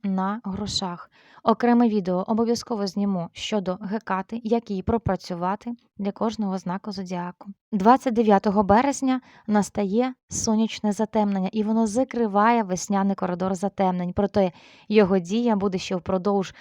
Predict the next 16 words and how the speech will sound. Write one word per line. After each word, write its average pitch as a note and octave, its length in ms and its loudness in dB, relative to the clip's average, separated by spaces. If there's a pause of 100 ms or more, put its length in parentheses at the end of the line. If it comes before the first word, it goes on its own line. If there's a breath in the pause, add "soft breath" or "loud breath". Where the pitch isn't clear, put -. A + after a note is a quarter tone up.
(160 loud breath)
двох G3+ 300 2
тижнів F#3+ 460 2
максимально, F#3 800 0
поки F#3+ 260 -4
буде G3 220 0
зростати F3+ 800 -2
місяць, F#3+ 600 -2 (340 loud breath)
а A#3 120 2
результати G3+ 720 0
від F3+ 280 -2 (440 loud breath)
цих G3+ 240 0
кармічних F#3 560 -2
подій, F#3+ 320 0
які F3+ 240 -2
будуть F3 320 -4
впродовж F#3 580 0